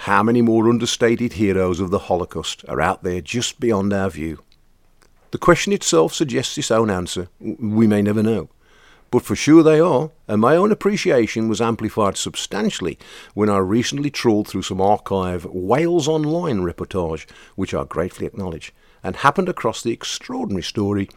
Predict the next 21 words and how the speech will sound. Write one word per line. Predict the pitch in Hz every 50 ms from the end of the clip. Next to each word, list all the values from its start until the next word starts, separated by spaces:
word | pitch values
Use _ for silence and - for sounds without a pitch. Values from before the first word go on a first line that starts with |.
| _ _ _ _
of | - 87 82 80
Winifred | 82 101 104 107 98 - - 113 113 113 110 - -
Marjorie | 90 82 92 90 87 82 85 80 90 92 95 98 - -
Williams. | - 87 92 92 85 82 80 76 73 73 71 - - _ _ _ _ _ _ _ _ _ _ _ _ _ _ _ _ _ _ _ _ -
Born | 95 82 80 104 110 120 131
in | 156 151
Hastings | 131 139 135 120 - - 131 127 127 107 85
in | 92 87
eighteen | 90 120 135 - 156 160 147
ninety-eight, | 147 147 143 131 135 127 98 67 65 - - - - _ _ _ _
the | 101 104
daughter | 92 98 127 135 147 - - 135
of | 117 90 85
Welsh | 101 107 101 95 73
journalist | 71 87 98 95 92 90 90 87 80 - 82
John | 80 104 107 110 104
Williams | 95 98 101 98 92 92 90 92 85 82
and | 92 85
his | 85 90 82
German | 71 - 95 95 92 85 82 78 80
wife, | 95 120 113 - - - - -